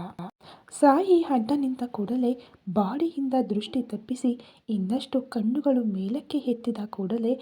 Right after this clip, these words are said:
ಕಣ್ಣುಗಳು ಸಿಡಿದು ಹೋಗುವ ಶಾಕ್ ಅವರಿಗಾಗಿ. ಅಂದರೆ ಹೀರೋ ಅವರು ಯಾವಾಗಲೂ ಮಾಸ್ಕ್‌ನಲ್ಲಿ ಇರುತ್ತಾರೆ. ಆಲ್ಮೋಸ್ಟ್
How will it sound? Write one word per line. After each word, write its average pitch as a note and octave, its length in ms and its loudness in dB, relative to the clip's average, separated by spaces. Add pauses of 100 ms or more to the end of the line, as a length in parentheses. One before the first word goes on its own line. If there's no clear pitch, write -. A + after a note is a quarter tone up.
(300)
ಕಣ್ಣುಗಳು C#4 600 4
ಸಿಡಿದು B3+ 460 0
ಹೋಗುವ A3+ 400 -2 (120)
ಶಾಕ್ A#3 500 -2 (160)
ಅವರಿಗಾಗಿ. G3 720 0 (640)
ಅಂದರೆ G#3+ 420 0 (340)
ಹೀರೋ D#4+ 480 4
ಅವರು D4+ 340 2
ಯಾವಾಗಲೂ B3+ 640 2 (440)
ಮಾಸ್ಕ್‌ನಲ್ಲಿ A#3+ 720 0 (100)
ಇರುತ್ತಾರೆ. G#3 600 0 (560)
ಆಲ್ಮೋಸ್ಟ್ G3 600 2